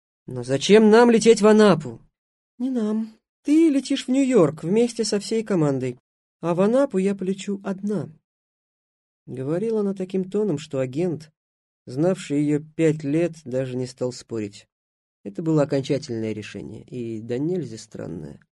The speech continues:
"Мой багаж отправь в гостиницу, а людей предупреди, что они свободны до конца недели. Сделай это, Леон, пожалуйста, напоследок".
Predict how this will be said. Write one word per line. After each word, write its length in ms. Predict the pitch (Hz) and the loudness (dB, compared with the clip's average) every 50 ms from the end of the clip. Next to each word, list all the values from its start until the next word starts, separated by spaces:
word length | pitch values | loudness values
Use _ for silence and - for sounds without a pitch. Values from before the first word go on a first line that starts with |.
| _ _ _ _ - - - - _ _ | _ _ _ _ -20 -20 -20 -20 _ _
"Мой 180 | 247 247 254 226 | -6 -4 -2 0
багаж 360 | 247 254 240 269 269 254 214 | 0 0 0 0 0 0 -2
отправь 300 | 202 202 - 208 208 190 | -4 -4 -2 -2 -2 -2
в 40 | 180 | -2
гостиницу, 680 | 180 196 196 196 247 247 247 247 240 - 254 240 247 - _ _ _ | -4 -4 -4 -6 -8 -6 -6 -8 -8 -8 -10 -10 -10 -12 _ _ _
а 80 | 170 170 | -6 -2
людей 300 | 180 208 196 226 262 254 | -2 0 0 -2 -4 -4
предупреди, 520 | 226 233 208 214 220 226 202 170 175 170 | -4 -6 -6 -4 -4 -4 -2 -2 -2 -4
что 260 | 165 - - 170 170 | -4 -4 -4 -4 -2
они 260 | 175 185 196 208 214 220 | -2 -2 -2 -2 -4 -4
свободны 520 | - - 196 196 190 208 208 196 196 185 | -4 -6 -6 -4 -2 -2 -2 -2 -2 -4
до 80 | 175 180 | -4 -4
конца 280 | 175 165 160 - 180 | -4 -4 -4 -4 -2
недели. 440 | 180 175 156 135 139 135 123 127 127 - - - - _ _ _ _ | -2 -2 -2 -2 -4 -4 -4 -6 -10 -14 -20 -20 -20 _ _ _ _
Сделай 440 | 240 226 240 302 311 302 214 156 147 | -16 -8 -4 -2 0 0 2 0 0
это, 160 | 143 147 - | 0 -2 -4
Леон, 360 | 147 143 139 131 127 127 139 - _ _ _ _ | -6 -6 -4 -6 -6 -8 -12 -14 _ _ _ _
пожалуйста, 640 | - 240 269 262 233 160 143 - - _ - 156 156 _ _ _ _ _ _ _ - | -10 -8 -6 -6 -4 -6 -6 -10 -14 _ -20 -20 -20 _ _ _ _ _ _ _ -16
напоследок". 600 | 269 - 269 214 - - 135 127 151 156 - _ | -14 -12 -12 -12 -12 -12 -12 -12 -14 -18 -20 _